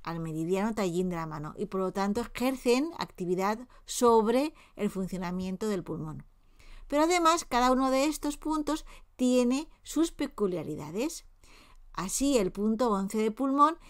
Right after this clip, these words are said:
sirve también para tratar afecciones de garganta y trastornos mentales. El punto nueve de pulmón sirve también para tratar problemas de brazo, muñeca y codo. Y el punto cinco de pulmón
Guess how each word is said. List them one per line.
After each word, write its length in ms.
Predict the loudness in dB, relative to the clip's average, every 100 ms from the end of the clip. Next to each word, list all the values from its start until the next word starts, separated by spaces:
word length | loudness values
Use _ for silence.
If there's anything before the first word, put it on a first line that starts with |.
| -20
sirve 380 | -16 -2 2 2
también 560 | 2 2 2 2 0 -2
para 300 | -2 -2 -2
tratar 540 | -6 -4 2 2 2 -8 -20 _ 8
afecciones 800 | 8 6 -6 -6 -4 -2 0 -2
de 120 | 0
garganta 600 | 0 0 0 0 -2 -2
y 80 | -6
trastornos 600 | -6 -8 -6 -2 -2 -2
mentales. 640 | -6 -8 -10 -10 -14 -18 -20 _ _ _ -20 -16 -16 -18 -2
El 200 | 2 2
punto 480 | 2 2 2 0 0
nueve 340 | 0 2 2
de 100 | 2
pulmón 480 | 0 0 2 2 2 -10 -20
sirve 640 | -12 2 4 6 4 2 -2 -12 -20 -10
también 640 | -4 -2 2 2 2 -2
para 180 | 0 0
tratar 480 | 0 -4 -2 -2 -2
problemas 480 | -4 -2 -4 -6 -4
de 140 | -4
brazo, 400 | 0 0 0 -4
muñeca 440 | -4 -6 -8 -8
y 100 | -8
codo. 500 | 0 2 4 2 0 -8 -20 -20 -16 -4
Y 160 | 2
el 140 | 2 2
punto 380 | 0 2 0
cinco 400 | -2 -4 -4 0
de 120 | 0 2
pulmón 480 | 2 6 6 6